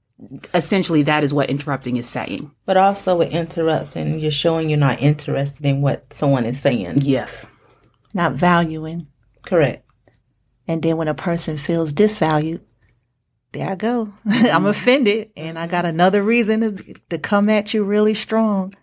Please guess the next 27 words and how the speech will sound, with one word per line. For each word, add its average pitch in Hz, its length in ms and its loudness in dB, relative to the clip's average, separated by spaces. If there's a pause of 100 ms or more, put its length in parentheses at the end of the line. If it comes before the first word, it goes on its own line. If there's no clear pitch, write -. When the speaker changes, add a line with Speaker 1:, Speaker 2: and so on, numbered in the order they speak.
(160)
Speaker 1:
Mm-hmm. 147 360 -16
Speaker 3:
for, 175 160 0
for, 165 240 2
for 160 280 -2
the 151 120 0
littlest 160 500 2
things. - 460 -8 (480)
So 156 640 -4
value 165 520 2
one 156 200 -4
another 147 560 -6
in 160 160 -2
the 147 100 -4
conversation, 147 800 -4
their 147 180 -4
feelings 156 560 -2
or 151 300 -8 (380)
their 151 160 2
concerns, 147 580 -4
even 165 300 0
if 147 180 0
you 156 220 -2
don't 156 520 2
agree 139 600 -2 (400)
Speaker 2:
Mm-hmm. 143 160 -2
Speaker 3:
with 143 280 4
them. 156 280 -6